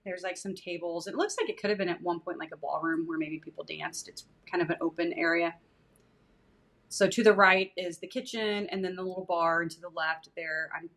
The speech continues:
doing hand motions, like, y'all can see me. Um, to the left was an upper level where I think people might have danced at one point and some more tables. And I instantly, when I came in, and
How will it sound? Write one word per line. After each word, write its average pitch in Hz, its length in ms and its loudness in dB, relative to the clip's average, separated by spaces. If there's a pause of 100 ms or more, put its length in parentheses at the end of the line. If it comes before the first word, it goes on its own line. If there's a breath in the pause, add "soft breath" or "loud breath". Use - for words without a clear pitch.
(100)
doing 170 260 -4
hand 160 240 -6
motions, - 320 -12
like, - 160 -14
y'all 151 160 -4
can 170 100 -14
see 160 160 -6
me. 165 140 -2 (480 soft breath)
Um, 208 160 10
to 233 140 0
the 208 100 6
left 202 380 2 (580)
was 175 540 -2 (1200)
an 202 260 0
upper 202 220 -2
level 185 460 -2
where 180 140 0
I 175 80 -2
think 175 300 -10
people 190 220 -6
might 175 160 0
have 175 140 -4
danced 170 300 -4
at 453 80 -8
one 339 140 -4
point 339 380 -2
and - 120 -4
some - 120 -4
more - 140 -2
tables. - 500 -6 (680 soft breath)
And 175 340 6
I 185 120 6
instantly, 208 500 -2
when 175 140 0
I 170 60 0
came 185 280 -4
in, 175 260 0
and 165 200 -2